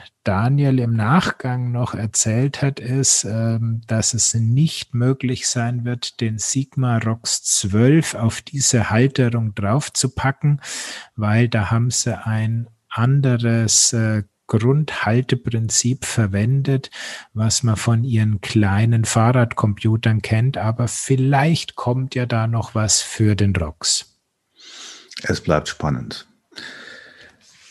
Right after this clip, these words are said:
Speaker 2: Ja, wir haben ja noch einen anderen Interviewpartner gehabt, nämlich Komoot.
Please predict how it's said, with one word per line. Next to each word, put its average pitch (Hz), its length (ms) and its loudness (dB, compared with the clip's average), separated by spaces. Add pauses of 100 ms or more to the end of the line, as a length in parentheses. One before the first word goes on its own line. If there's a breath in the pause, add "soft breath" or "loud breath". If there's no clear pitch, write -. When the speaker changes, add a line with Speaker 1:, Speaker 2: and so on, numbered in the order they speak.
(200 loud breath)
Speaker 2:
Ja, 123 220 2
wir 107 120 2
haben 117 120 6
ja 117 60 6
noch 113 240 2
einen 101 260 2
anderen 139 420 6
Interviewpartner 135 840 2
gehabt, 120 280 -2
nämlich 101 340 0
Komoot. 139 680 2